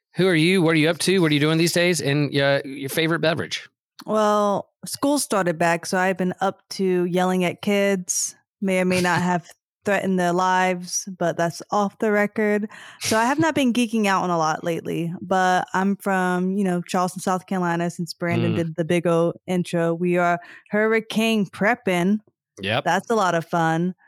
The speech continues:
Speaker 1: I went
Speaker 2: Um,
Speaker 1: hurricane surfing today. Today, I w-, went two hours to the beach and caught some hurricane waves. So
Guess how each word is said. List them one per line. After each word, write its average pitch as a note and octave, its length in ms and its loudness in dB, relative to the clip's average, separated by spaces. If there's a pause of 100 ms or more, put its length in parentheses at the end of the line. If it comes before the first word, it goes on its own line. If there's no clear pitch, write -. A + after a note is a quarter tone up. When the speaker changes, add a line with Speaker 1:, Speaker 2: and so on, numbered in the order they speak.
(220)
Speaker 1:
I C3 80 0
went F#3+ 140 2
Speaker 2:
Um, - 80 2
Speaker 1:
hurricane C#3+ 260 2
surfing C3+ 540 0
today. F#2 360 -4
Today, G3 560 0
I D#3+ 220 0
w-, C#3+ 440 -10
went B2 440 -4
two E3 180 2
hours C#3 240 0
to C#3 100 -2
the B2 60 -2
beach G#2+ 420 -2
and G#2 120 -6
caught A#2 160 -4
some A2+ 140 -4
hurricane G2 360 -6
waves. G2 300 -6
So G2+ 340 -6